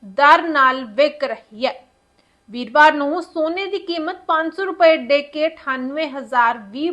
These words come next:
ਰੁਪਏ ਪ੍ਰਤੀ ਦਸ ਗ੍ਰਾਮ ਹੋ ਗਈ ਤੇ ਰੁਪਏ ਦੀ ਮਜ਼ਬੂਤੀ ਕਾਰਨ ਕੀਮਤੀ ਧਾਤ ਦੀਆਂ ਕੀਮਤਾਂ ਤੇ ਰੋਕ ਲੱਗੀ। All ਇੰਡੀਆ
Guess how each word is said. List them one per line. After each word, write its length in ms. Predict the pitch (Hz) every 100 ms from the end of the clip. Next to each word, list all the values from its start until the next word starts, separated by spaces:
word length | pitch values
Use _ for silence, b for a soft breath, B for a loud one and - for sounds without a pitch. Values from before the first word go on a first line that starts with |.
| -
ਰੁਪਏ 320 | 269 - 240
ਪ੍ਰਤੀ 420 | 240 247 233 240 247
ਦਸ 440 | 196 220 269 277 -
ਗ੍ਰਾਮ 320 | 240 226 226 -
ਹੋ 140 | 226 202
ਗਈ 240 | 208 302 b b b
ਤੇ 120 | - 277
ਰੁਪਏ 380 | 285 294 285 302
ਦੀ 220 | 302 320
ਮਜ਼ਬੂਤੀ 800 | 311 302 - 233 302 320 359 370
ਕਾਰਨ 380 | 320 302 330
ਕੀਮਤੀ 600 | 403 - 330 349 349 381
ਧਾਤ 320 | 392 359 285 262
ਦੀਆਂ 360 | 247 294 285 285
ਕੀਮਤਾਂ 500 | 277 269 269 311 330
ਤੇ 360 | 320 277 269 - b -
ਰੋਕ 400 | 220 262 339 294
ਲੱਗੀ। 380 | 254 202 180 _ _ _ _
All 200 | 381 359
ਇੰਡੀਆ 340 | 392 392 370